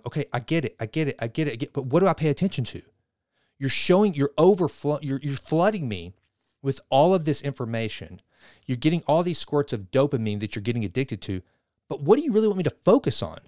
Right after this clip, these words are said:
We're putting too much in front of our brain. It's like going to that buffet and eating until you're sick and really never knowing if you got the thing you really wanted.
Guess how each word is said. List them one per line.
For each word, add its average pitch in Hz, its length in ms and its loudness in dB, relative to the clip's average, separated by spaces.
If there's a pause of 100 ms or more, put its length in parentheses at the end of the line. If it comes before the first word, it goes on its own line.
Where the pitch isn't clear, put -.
(640)
We're 143 100 2
putting 175 460 0
too 151 200 -4
much 143 220 -2
in 131 60 -4
front 135 160 -2
of 123 60 -6
our 110 80 0
brain. 131 160 0
It's 117 100 -4
like 123 160 -10
going 151 220 -2
to 180 80 -4
that 117 280 -6
buffet 127 640 -2 (580)
and 127 180 -6
eating 165 300 -2
until 127 200 -4
you're 104 100 -6
sick - 500 -2
and 120 260 -4
really 165 240 2
never 127 280 2
knowing 127 320 0
if 107 100 -6
you 110 60 -8
got 123 200 -2
the 123 60 -4
thing 120 160 -2
you 104 100 -2
really 117 180 2
wanted. 107 480 -4